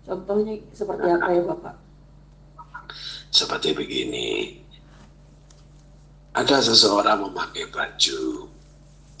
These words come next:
Speaker 2: Menurut dia tidak pantas dia pakai baju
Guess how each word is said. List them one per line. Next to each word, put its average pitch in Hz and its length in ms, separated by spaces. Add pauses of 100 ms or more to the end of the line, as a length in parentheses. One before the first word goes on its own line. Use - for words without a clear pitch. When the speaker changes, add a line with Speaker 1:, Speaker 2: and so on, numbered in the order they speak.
(2000)
Speaker 2:
Menurut 117 480
dia 78 720
tidak 101 320
pantas - 560
dia 87 160
pakai - 320
baju - 320